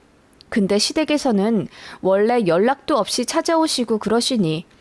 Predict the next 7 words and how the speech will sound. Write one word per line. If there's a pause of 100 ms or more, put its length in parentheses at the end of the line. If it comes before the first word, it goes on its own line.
(180)
제가
집
치울
시간이
없는
게
당연하죠.